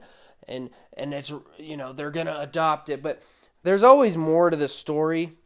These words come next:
If it sounds too good to be true, then it probably is. And that's what, um, X R P's use case, or at least the main YouTubers that talk about X R P, they make it sound too good to be true. When in reality,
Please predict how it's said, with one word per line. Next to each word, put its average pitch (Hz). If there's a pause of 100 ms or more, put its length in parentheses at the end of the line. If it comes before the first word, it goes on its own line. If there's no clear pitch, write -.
(440)
If 151
it 180
sounds 247
too 220
good 180
to 170
be 160
true, 156
then 143
it 101
probably 143
is. 135 (460)
And 147
that's 180
what, 156 (560)
um, 117 (320)
X 139
R 139
P's 135
use 131
case, 156 (160)
or 127
at 123
least 135 (800)
the 139
main 151
YouTubers 160
that 151
talk 143
about 143
X 139
R 139
P, 143 (200)
they 180
make 240
it 190
sound 151
too 139
good 127
to 117
be 113
true. - (320)
When 196
in 214
reality, 160